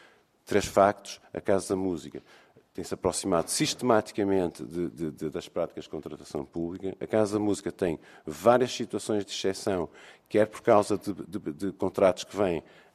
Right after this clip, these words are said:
antes da situação de, de, de, de, da publicação do Código de Contratação Pública e pelas especificidades que tem do seu modelo,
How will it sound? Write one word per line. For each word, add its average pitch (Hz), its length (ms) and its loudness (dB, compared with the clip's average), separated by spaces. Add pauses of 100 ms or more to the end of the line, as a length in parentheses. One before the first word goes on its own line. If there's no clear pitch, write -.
antes 110 340 -4
da 101 80 -6
situação 92 680 -6
de, 90 240 -2
de, 92 240 -2
de, 90 180 -2
de, 90 240 0
da 90 220 -6
publicação 90 580 -2
do 90 80 -4
Código 87 380 -6 (120)
de 80 120 -12
Contratação 87 600 -4
Pública 85 460 -4 (420)
e 117 140 -4
pelas - 400 -2 (640)
especificidades - 880 -2
que - 80 -20
tem 90 160 2
do 76 80 -4
seu 85 180 -4
modelo, 110 380 2